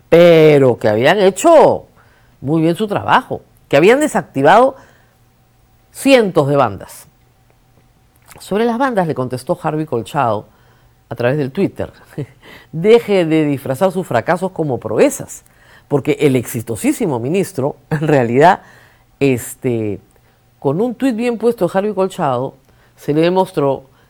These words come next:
que, usando sus cifras, había desactivado la mitad de las bandas de las que se habían desactivado el año pasado, usando sus cifras. Pero ahí no quedó la cosa.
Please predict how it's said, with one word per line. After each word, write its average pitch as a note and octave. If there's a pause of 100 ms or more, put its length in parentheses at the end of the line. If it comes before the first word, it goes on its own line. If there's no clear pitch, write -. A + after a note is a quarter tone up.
(280)
que, C3+ (260)
usando E4
sus A3
cifras, D#3 (600)
había F#3+
desactivado D#3+
la E3
mitad F#3+
de C#4
las A3
bandas F3 (200)
de D3
las C#3+
que C#3
se C3+
habían D3
desactivado C3
el B2
año A#2+
pasado, - (600)
usando A#3+
sus G3
cifras. - (720)
Pero E3+
ahí C#4+
no F4
quedó C#4+
la E4+
cosa. G4